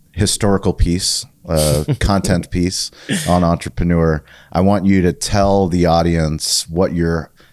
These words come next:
Speaker 1: thoughts are, your hopes are for the upcoming restaurant so that we can look back and go,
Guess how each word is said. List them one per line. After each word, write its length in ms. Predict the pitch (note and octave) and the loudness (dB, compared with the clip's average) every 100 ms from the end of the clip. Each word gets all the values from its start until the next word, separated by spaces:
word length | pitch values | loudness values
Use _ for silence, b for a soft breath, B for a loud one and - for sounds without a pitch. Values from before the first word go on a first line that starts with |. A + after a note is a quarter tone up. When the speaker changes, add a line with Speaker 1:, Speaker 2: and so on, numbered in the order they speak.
| _ | _
Speaker 1:
thoughts 440 | - F#2+ F#2+ - | -4 0 0 0
are, 200 | F#2+ F2+ | 2 2
your 140 | E2+ D2 | 2 -2
hopes 400 | - F#2 - - | 0 -2 -2 -2
are 220 | E2+ E2 | 2 2
for 280 | D#2+ - E2+ | 0 -2 -2
the 200 | D#2 D#2 - | -2 -4 -2
upcoming 460 | F2+ - E2+ E2 | -4 -2 -2 0
restaurant 500 | D#2 D#2+ - D#2 D2 | 2 0 -2 -4 -4
so 140 | - D2 | -4 -2
that 240 | D#2 D2+ B - | -2 -2 B -4
we 100 | F2+ | -2
can 220 | E2+ D#2+ | 0 0
look 200 | E2+ - | 0 -2
back 380 | E2 D#2 D2+ D#2+ | 0 0 0 -2
and 160 | D2 | -4
go, 400 | D#2 D2+ D2 C#2 | -2 -2 -2 -6